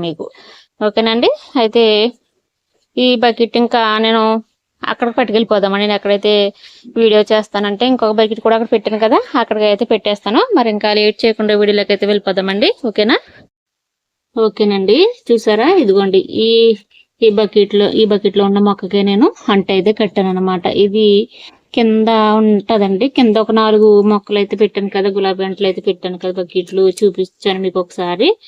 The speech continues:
అయితే ఈ స్టాండ్లో వీడియో చేశాను కదండి, షార్ట్ వీడియో, అప్పుడు చూపించాను కదా. ఇదిగోండి, నేను కింద ఉన్న మొక్కలకి ఒకసారి అసలు వస్తుందా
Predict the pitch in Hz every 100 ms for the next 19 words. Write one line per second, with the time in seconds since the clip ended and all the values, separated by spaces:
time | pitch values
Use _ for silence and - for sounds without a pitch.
0 | - - - _ 202 185 202 196 190 190
1 | 190 - 220 214 208 208 196 - - _
2 | _ - 269 226 220 220 220 208 208 214
3 | 226 214 220 208 208 202 202 202 208 196
4 | 185 190 196 208 208 - 190 190 180 180
5 | 240 453 - - - - - 208 202 190
6 | 190 196 - 226 226 214 202 220 - 226
7 | 214 214 208 202 214 _ - - - 220
8 | 220 214 214 208 226 220 233 208 214 220
9 | 214 - 220 208 - 196